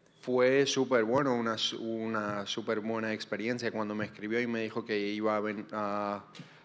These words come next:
a venir a verme pelear, la verdad que me dio bastante alegría. También vino Fe-, Ferran Torres a verme pelear. La verdad que siempre se siente bien cuando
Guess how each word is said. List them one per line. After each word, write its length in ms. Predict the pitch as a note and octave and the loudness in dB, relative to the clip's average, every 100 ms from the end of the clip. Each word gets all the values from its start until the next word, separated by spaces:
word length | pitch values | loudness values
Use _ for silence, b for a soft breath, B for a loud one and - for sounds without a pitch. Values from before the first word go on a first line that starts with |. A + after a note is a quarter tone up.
| - | -4
a 120 | G#2+ | 0
venir 280 | A2 A2 G#2+ | 0 0 0
a 60 | |
verme 300 | G#2+ A2 A2+ | 2 0 -2
pelear, 400 | G#2 G#2 G#2 A#2 | -2 -2 0 0
la 120 | A#2 | 0
verdad 280 | G#2 G2+ A2 | 0 0 -4
que 80 | A2 | -4
me 120 | G#2+ G#2 | -6 -2
dio 160 | G#2+ | -2
bastante 400 | G2+ - G#2+ G#2 | -2 -4 -6 -4
alegría. 420 | G#2 G2+ G#2 A2+ | -2 -2 -2 -2
También 320 | G#2+ G#2+ G#2+ G#2 | -2 -4 -4 -6
vino 200 | G#2+ G2+ | -6 -8
Fe-, 420 | - G#2 G2+ G2 - | -6 -6 -6 -10 -10
Ferran 320 | G#2+ G2+ G2+ G2 | -6 -4 -4 -2
Torres 560 | A2 G#2+ - - - B B - | 0 0 -4 -12 -12 B B -6
a 280 | G#2 G#2 | -2 0
verme 300 | G#2 G#2 A2 | 0 0 -2
pelear. 500 | G#2+ G#2 G#2 A2+ A2 A2+ B B - | -4 -2 2 2 0 -4 B B -6
La 100 | G#2 | -2
verdad 260 | G#2 A2 | 0 -2
que 100 | G#2+ | -2
siempre 320 | - A2 A2 | -4 -4 -6
se 160 | A2 G2+ | -6 -8
siente 320 | - G#2+ G#2+ | -8 -6 -6
bien 320 | G#2 A2 G#2+ | -4 -2 -4
cuando 720 | G2+ A2 G2+ G#2 G#2 G2+ G2 | -6 -4 -4 -4 -2 -2 -4